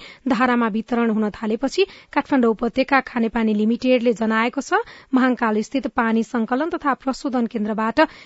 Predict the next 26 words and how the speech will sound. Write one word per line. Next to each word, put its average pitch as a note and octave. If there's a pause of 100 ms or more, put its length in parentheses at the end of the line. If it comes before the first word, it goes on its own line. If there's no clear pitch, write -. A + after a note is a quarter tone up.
(160)
देवकोटा A3+
सड़क, A#3+
बत्तीस A#3
पुतली, C4+
जय A3+
बागेश्वरी, B3+
चाबहिल, A#3 (300)
कटुबहाल, B3
सिफल, C#4+
कालोपुल, B3
एयरपोर्ट B3
हाइट, A#3+ (500)
धनवन्तरी C#4
मार्ग A3
लगायतका A#3+
क्षेत्रमा D4
वितरण A#3
प्रणालीमा A3+
पानी A3
पठाइएको A3+
प्रमुख D#4+
कार्यकारी B3+
अधिकृत A#3+
मिलन B3+
कुमार A#3
साक्यले G#3+